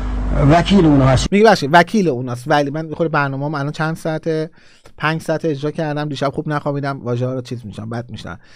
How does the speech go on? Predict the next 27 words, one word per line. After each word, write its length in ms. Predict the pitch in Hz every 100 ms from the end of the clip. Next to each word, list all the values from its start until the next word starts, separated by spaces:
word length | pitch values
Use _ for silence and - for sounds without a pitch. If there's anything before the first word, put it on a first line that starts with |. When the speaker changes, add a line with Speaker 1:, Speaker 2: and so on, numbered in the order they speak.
| _ _ _
Speaker 2:
میگه 180 | 180 220
شما 300 | 254 226 262
وکیل 500 | 254 202 - 247 202
مردم 380 | 156 143 139 143
هستید، 460 | 131 131 123 147 139
ولی 360 | 180 214 254
مردم 400 | 208 160 131 135
نیستید. 220 | 127 120 143
حتی 280 | 220 226
اگه 200 | 160 151
اکثریت 500 | 151 156 - 151 147 -
اشتباه 480 | 160 - 175 175 170
کنه 200 | 185 214
شما 220 | 214 202
باید 200 | 190 165
گوش 260 | 143 -
کنید. 340 | - 95 87 - _ _ _ 202
آقا 160 | 214
اکثریت 540 | 214 185 - 202 196 220
الان 200 | 202 202
حجاب 380 | 185 185 180 160
نمیخواد. 420 | 107 87 - _ _ _ _ _ _ 143 135
Speaker 1:
ولی 360 | 151 156 185
اونها 280 | 175 160 151
نیستید. 380 | 156 143 - 139 - - - -
بر 140 | 127 160
طبق 600 | - - 175 147 151